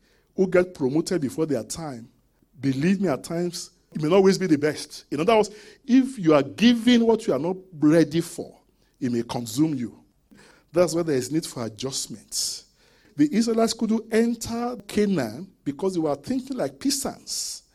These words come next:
You cannot, with the mentality of a peasant, rule and reign as a king.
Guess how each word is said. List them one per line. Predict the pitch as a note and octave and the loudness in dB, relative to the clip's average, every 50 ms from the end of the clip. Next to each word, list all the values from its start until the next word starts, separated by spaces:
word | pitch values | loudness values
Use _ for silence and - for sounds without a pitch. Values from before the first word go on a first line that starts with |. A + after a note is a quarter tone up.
| _ _ - - - - - _ - | _ _ -20 -20 -20 -20 -12 _ 0
You | F3+ F#3 | 0 0
cannot, | F#3 - G3 F#3 A3 C4 D4+ - G#3+ | 2 0 -2 0 2 0 0 0 -2
with | F#3 | -2
the | D#3+ E3 E3 - - - - | 0 -2 -2 -4 -8 -6 0
mentality | D#3+ E3+ F3+ F3+ - A3+ B3 C4 C4 - - | 2 2 2 4 2 2 2 2 2 4 4
of | B3+ F#3+ D3 | 4 4 4
a | D3+ C3+ | 2 2
peasant, | - - - A#3+ A#3 - - F3 A#2+ G2+ - - - - - _ _ _ _ _ _ _ _ - | 2 4 4 6 6 4 2 0 -2 -4 -8 -10 -12 -12 -12 _ _ _ _ _ _ _ _ -4
rule | E3 E3+ F3 G3 A3+ A#3+ A#3+ A#3+ G#3+ F3 D3 - | 0 2 6 8 10 10 12 10 10 8 6 2
and | D#3+ D3+ D#3 D#3 | 0 0 2 6
reign | F3 G#3+ A#3 G3+ | 6 6 6 6
as | D#3+ C#3 C3+ | 4 0 -4
a | C3+ | -6
king. | - - - G3 D#3+ B2+ - - | -8 -6 -4 -4 -4 -4 -6 -10